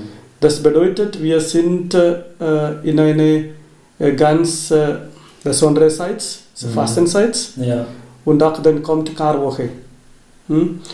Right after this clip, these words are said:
Speaker 1: Und alles eine Verantwortliche für Liturgie. Das ist meine Aufgabe,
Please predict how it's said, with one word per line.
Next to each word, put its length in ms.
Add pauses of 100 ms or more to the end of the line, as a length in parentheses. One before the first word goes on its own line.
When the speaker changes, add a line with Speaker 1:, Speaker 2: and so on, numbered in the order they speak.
(500)
Speaker 1:
Und 160
alles 400
eine 460
Verantwortliche 680
für 180
Liturgie. 720 (720)
Das 160
ist 160
meine 340
Aufgabe, 720